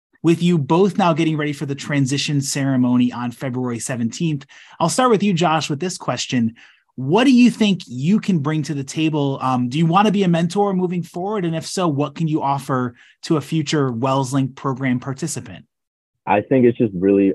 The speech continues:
Speaker 2: a cool dynamic to, uh, be in the, be the older person in that, in that relationship, being able to instill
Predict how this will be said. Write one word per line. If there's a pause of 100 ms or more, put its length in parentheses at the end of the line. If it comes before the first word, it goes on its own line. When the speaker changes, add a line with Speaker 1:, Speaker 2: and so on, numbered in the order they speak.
Speaker 2:
a
cool
dynamic (140)
to, (640)
uh,
be
in
the,
be
the
older
person
in
that,
in
that
relationship,
being
able
to
instill